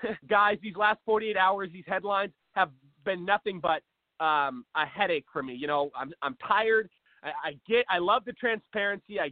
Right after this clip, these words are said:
get that, you know, we need to be as, a-, as visual and, and, and, you know, um, just detailed as possible and, and put things into perspective. But these briefings, every day, it's the same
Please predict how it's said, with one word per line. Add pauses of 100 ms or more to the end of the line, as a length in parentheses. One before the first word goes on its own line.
(120)
get
that, (120)
you
know, (300)
we
need
to
be
as, (220)
a-,
as (160)
visual (300)
and,
and,
and,
you
know, (560)
um, (540)
just (560)
detailed
as (140)
possible
and,
and
put
things
into
perspective. (420)
But
these (140)
briefings, (100)
every
day, (100)
it's
the (100)
same